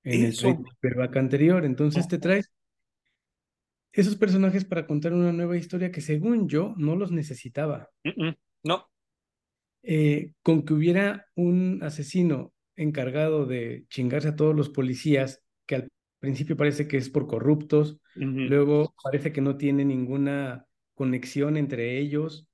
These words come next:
Speaker 2: Sí.
Speaker 1: Al final le, le encuentran el asunto. También siento un poco rebuscado cómo lo resolvió, diciendo, eh, "El asesino finalmente era este, y además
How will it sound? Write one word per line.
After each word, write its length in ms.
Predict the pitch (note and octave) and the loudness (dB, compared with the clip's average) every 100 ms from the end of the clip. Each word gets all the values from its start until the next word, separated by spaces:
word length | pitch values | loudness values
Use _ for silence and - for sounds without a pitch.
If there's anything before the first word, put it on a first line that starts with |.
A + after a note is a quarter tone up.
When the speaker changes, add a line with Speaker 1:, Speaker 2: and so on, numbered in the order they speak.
| _ - | _ -6
Speaker 2:
Sí. 160 | C3+ B2+ | -2 -2
Speaker 1:
Al 120 | C#3+ | 0
final 380 | F3+ G3 A3+ - | 2 2 0 -2
le, 180 | E3+ E3+ | -4 -2
le 120 | E3 | -2
encuentran 680 | D3+ D3+ E3+ D#3 C3+ A#2+ A#2+ | 0 0 0 -2 -6 -8 -12
el 160 | D3 B2+ | -10 -8
asunto. 300 | A#2+ D3 D3+ | -4 -2 2
También 260 | D3+ G#3 | 4 4
siento 240 | G#3+ A3 A3+ | 2 0 0
un 100 | F#3+ | 0
poco 260 | G3 G3 | 0 0
rebuscado 760 | F#3+ F3 C3 A#2+ - D#3 D#3 D#3 | 0 0 -4 -8 -4 0 0 0
cómo 220 | D#3 D#3 | 0 2
lo 120 | D3 B2 | 2 0
resolvió, 640 | B2 B2 A#2 A2+ C3 G#3 | -6 -6 -6 0 0 0
diciendo, 640 | D3+ B2+ D3 C#3+ C#3+ C3+ C#3+ - - _ _ - | -2 -2 2 4 4 2 -4 -20 -20 _ _ -12
eh, 460 | C#3 B2 B2 - - | -6 -6 -6 -8 0
"El 120 | C#3+ | 2
asesino 400 | D#3 C#3+ G3 A3 | 2 2 4 4
finalmente 560 | F#3 F#3 F#3+ F#3+ F#3 F3+ | 4 4 4 4 2 0
era 180 | D#3+ F3+ | 0 0
este, 540 | G3+ - B3+ C4 C4+ C4 _ _ _ - | -2 -2 -2 -2 -4 -12 _ _ _ -8
y 320 | D#3+ D#3 D3 | -4 0 2
además 600 | C#3 C#3 D3+ F#3+ G#3 | 2 0 0 0 -4